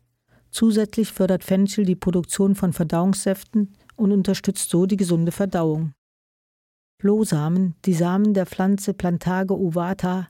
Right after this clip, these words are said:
sind reich an löslichen Ballaststoffen und können sowohl bei Verstopfung als auch bei Durchfall helfen. Sie binden Wasser im Darm, regulieren so die Stuhlkonsistenz und fördern eine gesunde Darmflora.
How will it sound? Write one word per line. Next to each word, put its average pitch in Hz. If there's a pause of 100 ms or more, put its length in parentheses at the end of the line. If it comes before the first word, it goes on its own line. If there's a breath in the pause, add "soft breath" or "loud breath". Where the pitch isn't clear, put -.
(120)
sind -
reich 185
an 196
löslichen 185
Ballaststoffen 180 (220 loud breath)
und 185
können 196
sowohl 175
bei 170
Verstopfung 190 (160)
als -
auch 170
bei 185
Durchfall 175
helfen. 160 (580)
Sie -
binden 185
Wasser 175
im 180
Darm, 180 (520)
regulieren 196
so 180
die 202
Stuhlkonsistenz 208
und 196
fördern 180
eine 185
gesunde 175
Darmflora. 156